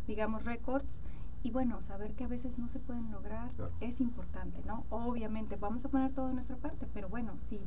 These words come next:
Speaker 1: está lloviendo, no podemos salir, y fue, finalmente no hay forma de correr, o no hay forma de,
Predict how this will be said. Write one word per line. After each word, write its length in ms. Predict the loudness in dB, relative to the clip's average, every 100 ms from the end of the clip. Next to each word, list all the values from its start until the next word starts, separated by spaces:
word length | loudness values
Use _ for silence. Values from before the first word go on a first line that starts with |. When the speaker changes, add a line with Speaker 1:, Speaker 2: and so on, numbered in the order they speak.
| -2 -2 -2 -2
Speaker 1:
está 320 | -2 0 0
lloviendo, 840 | 0 0 0 0 0 0 0 -2 0
no 120 | 0
podemos 320 | 0 0 0 0
salir, 480 | 0 0 2 2
y 80 | 2
fue, 260 | 0 0 0
finalmente 480 | 2 2 2 2 2
no 80 | 0
hay 60 | 0
forma 300 | 0 0 0
de 100 | 0
correr, 420 | 0 0 0 0
o 40 |
no 100 | 0
hay 60 | 0
forma 340 | 0 0 0
de, 140 | 0